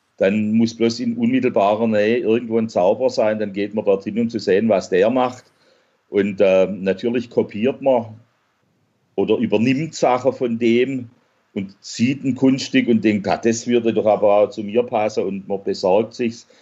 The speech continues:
Und irgendwann landet man dann beim, ähm, Zauberartikelhersteller. Das ist dann so der, der nächste große Weg und dann wird da gnadenlos eingekauft, bis man, und das war dann, so ging's mir,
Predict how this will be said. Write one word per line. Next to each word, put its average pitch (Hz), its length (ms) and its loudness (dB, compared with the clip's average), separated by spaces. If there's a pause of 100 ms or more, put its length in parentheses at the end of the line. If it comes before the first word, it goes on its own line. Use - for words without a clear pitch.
(200)
Und - 80 -10
irgendwann 107 400 2
landet 113 360 0
man 110 120 0
dann 101 220 0
beim, 95 340 0
ähm, 87 380 -4
Zauberartikelhersteller. 85 1300 -2 (420)
Das 87 140 -8
ist 92 160 -4
dann 87 200 2
so 90 160 0
der, 87 360 4
der 90 100 0
nächste 98 380 -2
große 101 460 0
Weg 95 340 0
und 92 140 -4
dann 90 180 0
wird 95 160 0
da 90 260 2
gnadenlos 87 880 -4
eingekauft, 107 760 0 (560)
bis 113 200 0
man, 113 360 2 (320)
und 101 100 -8
das 101 100 -4
war 104 160 2
dann, 95 260 -2
so 98 200 -6
ging's 104 320 -8
mir, 117 380 0